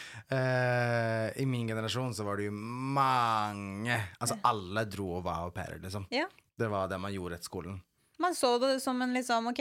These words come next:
Speaker 2: nå skal jeg dra til utlandet, jeg vil ha et friår,
Speaker 1: Mm.
Speaker 2: jeg vil jobbe litt, jeg har lyst til å oppleve litt.»
Speaker 1: Ja, ja, du tjente litt penger, og så kunne du liksom gjøre ting.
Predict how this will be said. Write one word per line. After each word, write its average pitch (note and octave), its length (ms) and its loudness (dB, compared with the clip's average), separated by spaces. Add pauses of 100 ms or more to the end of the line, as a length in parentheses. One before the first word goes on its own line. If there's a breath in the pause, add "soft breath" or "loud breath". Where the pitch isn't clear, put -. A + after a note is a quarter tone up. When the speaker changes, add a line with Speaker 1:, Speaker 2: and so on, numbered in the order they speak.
(120)
Speaker 2:
nå A3+ 100 -2
skal A3 160 0
jeg G#3+ 60 0
dra G#3 100 4
til G3+ 180 -2
utlandet, F3 360 -2
jeg E3+ 80 0
vil F#3 80 0
ha F3+ 100 2
et F3 80 -2
friår, F3 440 2
Speaker 1:
Mm. E3+ 40 2
Speaker 2:
jeg F3+ 100 2
vil A3+ 100 0
jobbe F#3 220 0
litt, E3+ 240 0
jeg F#3 100 4
har F3 60 4
lyst F3 140 -4
til - 80 0
å E3+ 80 -4
oppleve D#3 300 -2
litt.» - 380 -6 (360)
Speaker 1:
Ja, G#3 140 0
ja, D#3 100 4
du B2+ 100 0
tjente B2 400 0
litt A2+ 280 -4
penger, B2 500 -2
og A#2 80 0
så A2 300 -2
kunne G#2+ 180 -6
du G2+ 60 -4
liksom G2 240 -6
gjøre E2+ 200 -6
ting. F2 180 -10